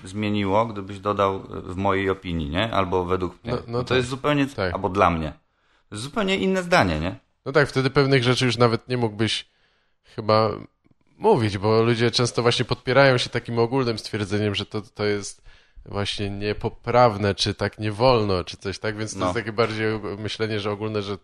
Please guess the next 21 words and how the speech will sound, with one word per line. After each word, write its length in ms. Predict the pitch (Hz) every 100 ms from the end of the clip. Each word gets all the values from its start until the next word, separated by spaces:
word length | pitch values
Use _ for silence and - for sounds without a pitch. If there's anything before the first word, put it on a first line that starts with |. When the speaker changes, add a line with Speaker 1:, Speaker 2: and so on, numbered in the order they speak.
| _
Speaker 2:
tak 280 | - 107 -
nie 120 | 104
może 300 | 104 110 101
być. 300 | 98 117 - - _ -
Speaker 1:
Jak 160 | 98
powiesz 280 | 110 101 92
kobiety 360 | - 95 95 92
Speaker 2:
E. 20 |
Speaker 1:
do 140 | 87
garów, 500 | 85 80 90 101 - - 82
to 140 | 92 87 87
dziwnie 300 | 87 82 80
brzmi, 240 | 92 135
ale 200 | - 90
jak 120 | 87
powiesz: 400 | 90 82 - - _ _ _ _ _ _ _
„Według 320 | 110 120 135 -
mnie 240 | 156 226 -
kobiety 340 | 156 147 127
do 120 | 107
garów”, 380 | 90 80 - 147